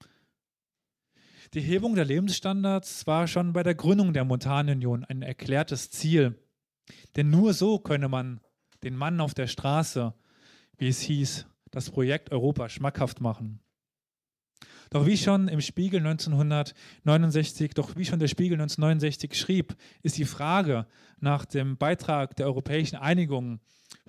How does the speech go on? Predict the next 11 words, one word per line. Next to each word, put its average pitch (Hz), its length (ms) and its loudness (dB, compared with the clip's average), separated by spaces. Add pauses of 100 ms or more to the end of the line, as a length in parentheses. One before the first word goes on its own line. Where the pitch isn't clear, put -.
(160)
zur 135 220 -4
Wirtschaftsgeschichte 151 1040 -6
Westeuropas 147 800 -2
schwer 151 380 -2
zu - 140 -6
beantworten. 117 800 -8 (840)
Hier 170 120 0
steht 185 200 2
vor 165 140 2
allen 190 220 2
Dingen 185 280 -2